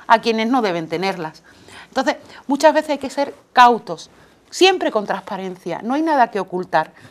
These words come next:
pero motivos de seguridad hacen que en ocasiones no podamos decir todo lo que sabemos. Eso por un lado. Por otro lado, la labor de las fuerzas y cuerpos de seguridad del Estado. Yo les debo decir que tengo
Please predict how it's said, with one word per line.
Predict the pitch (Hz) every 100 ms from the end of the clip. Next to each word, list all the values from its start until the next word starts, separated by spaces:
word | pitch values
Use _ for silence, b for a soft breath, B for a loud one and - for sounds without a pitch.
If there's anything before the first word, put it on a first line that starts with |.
| _
pero | 226 220
motivos | 226 220 269 277
de | 277
seguridad | 277 247 233 233 208
hacen | 214 - 285 - b b _
que | 214
en | 202
ocasiones | 190 175 - 220 247 294 b b -
no | 247
podamos | 247 214 208 202
decir | 185 185 226 -
todo | 196
lo | 170 165
que |
sabemos. | 156 139 120 123 120 - B B B B B B B
Eso | - 339 277
por | 226
un | 202 170
lado. | 165 151 147 B B -
Por | 247
otro | 269 302
lado, | 302 302
la | 269
labor | 220 202 196
de | 190
las | 180
fuerzas | 190 170 185
y | 170
cuerpos | 170 - 156
de | 160
seguridad | - 156 151 143
del | 143 143
Estado. | 143 - 139 135 b b b
Yo | 247
les | 285
debo | 285 254
decir | 240 240 294
que | 233
tengo | 233 269